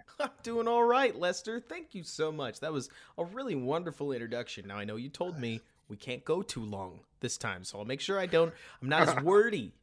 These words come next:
Speaker 1: as usual, but
Speaker 2: It's okay.
Speaker 1: tons to talk through over
Speaker 2: Yeah.
Speaker 1: a wild two weeks that I feel like, you know,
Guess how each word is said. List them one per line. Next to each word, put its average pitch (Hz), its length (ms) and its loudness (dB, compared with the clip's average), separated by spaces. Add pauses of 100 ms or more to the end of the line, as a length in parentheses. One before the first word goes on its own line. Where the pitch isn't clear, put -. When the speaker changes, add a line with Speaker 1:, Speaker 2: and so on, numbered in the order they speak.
(140)
Speaker 1:
as 135 240 -2
usual, 117 460 0
but 135 240 -2 (120)
Speaker 2:
It's - 220 -8
okay. - 60 -4
Speaker 1:
tons 254 500 0
to 139 120 -10
talk 208 500 0
through 107 320 -2
over 165 500 4
Speaker 2:
Yeah. - 140 -8 (100)
Speaker 1:
a 143 100 4
wild 151 720 4
two 208 180 0
weeks 208 440 -6
that 139 280 0
I 156 140 -2
feel - 240 -6
like, 226 160 -4
you 185 100 -6
know, 170 160 -4